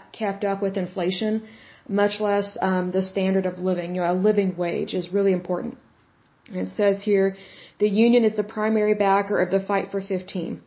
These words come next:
And that means fifteen dollars an hour. So then, um, talk a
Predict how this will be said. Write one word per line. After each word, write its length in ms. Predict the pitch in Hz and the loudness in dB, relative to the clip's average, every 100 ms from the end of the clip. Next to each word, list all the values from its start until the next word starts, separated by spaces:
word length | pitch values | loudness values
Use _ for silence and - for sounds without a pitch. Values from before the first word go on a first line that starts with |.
| _ _ - - _ | _ _ -20 -20 _
And 100 | 202 | -4
that 80 | 196 | 2
means 160 | 196 190 | 2 2
fifteen 380 | 220 208 202 175 | 0 2 -2 0
dollars 400 | 170 - 190 190 | -2 -2 -4 -4
an 80 | |
hour. 360 | 185 175 175 190 - _ _ _ _ _ _ _ _ _ _ _ _ | -6 -6 -6 -10 -14 _ _ _ _ _ _ _ _ _ _ _ _
So 80 | - | -2
then, 340 | 220 240 240 240 - | 4 6 6 4 4
um, 580 | 208 202 185 175 185 185 _ _ | 4 4 2 0 -6 -8 _ _
talk 300 | - 233 | -6 -2
a 20 | 247 | 0